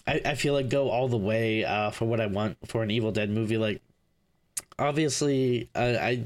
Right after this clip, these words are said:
you know, the kind of original trilogy is so very much, uh, you know, the,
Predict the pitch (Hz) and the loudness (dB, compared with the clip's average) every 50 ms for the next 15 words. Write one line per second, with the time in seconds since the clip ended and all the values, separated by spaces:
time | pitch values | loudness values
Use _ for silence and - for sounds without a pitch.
0 | - 117 135 120 110 107 113 107 107 98 92 - 147 143 135 117 113 120 117 110 | -4 -2 -2 0 0 0 0 0 0 -2 -2 -2 -2 0 0 0 0 0 0 0
1 | 107 104 - - 113 107 101 87 101 104 104 87 80 95 - - - - - - | -2 -2 -2 -2 0 0 0 0 0 -2 0 0 0 -2 -2 -2 -2 -2 -4 -6
2 | - - - - 156 147 135 110 113 113 110 110 110 107 110 110 110 - - - | -6 -4 -4 -2 0 0 0 2 0 0 0 0 0 0 0 -2 -2 -2 -2 -2
3 | - - - _ _ _ _ _ _ _ _ _ - - - 110 107 107 104 95 | -4 -4 -8 _ _ _ _ _ _ _ _ _ -8 -4 -2 0 0 0 0 0
4 | 127 123 113 101 113 | 0 0 0 0 0